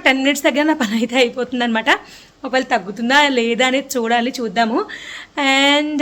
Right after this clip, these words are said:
లక్కీ గడ్ అయితే కింద మామయ్య గారి దగ్గరికి వెళ్ళిపోయాడు కదా, so వాడు అక్కడ ఎంజాయ్ చేస్తాడు కొంతసేపు. And ఇప్పుడు నేను కొంతసేపు నా జుట్టు అది ఆరబెట్టేసుకుని, చక్కగా జడ వేసుకుని నేనైతే స్టార్ట్ అవుతాను. చూడండి, వర్షం అయితే అసలు మామూలుగా కాదు, బీభత్సంగా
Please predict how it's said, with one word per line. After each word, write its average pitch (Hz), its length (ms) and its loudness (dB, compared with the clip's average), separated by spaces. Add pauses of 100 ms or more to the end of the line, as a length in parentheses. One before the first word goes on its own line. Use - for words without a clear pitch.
లక్కీ 247 220 0
గడ్ 277 120 6
అయితే 269 180 0
కింద 262 180 0
మామయ్య 240 200 2
గారి 240 100 2
దగ్గరికి 254 220 0
వెళ్ళిపోయాడు 240 340 -2
కదా, 226 180 -2
so 262 60 -2 (100)
వాడు 226 200 -2 (460)
అక్కడ - 200 2
ఎంజాయ్ 247 240 2
చేస్తాడు 262 320 0
కొంతసేపు. 220 400 -4 (580)
And 262 240 0
ఇప్పుడు 269 220 -4
నేను 254 200 -2
కొంతసేపు 262 300 0
నా 269 140 2
జుట్టు 226 280 -2
అది 254 100 -2 (140)
ఆరబెట్టేసుకుని, 247 680 0 (500)
చక్కగా 269 280 0 (100)
జడ 226 180 -2
వేసుకుని 262 380 0 (1120)
నేనైతే 269 420 0 (220)
స్టార్ట్ 233 380 -2
అవుతాను. 247 380 -2 (840)
చూడండి, 285 260 -4 (120)
వర్షం 220 420 0
అయితే 285 260 0
అసలు 294 160 -4 (120)
మామూలుగా 220 440 -6 (120)
కాదు, 233 200 -6 (100)
బీభత్సంగా 220 600 -10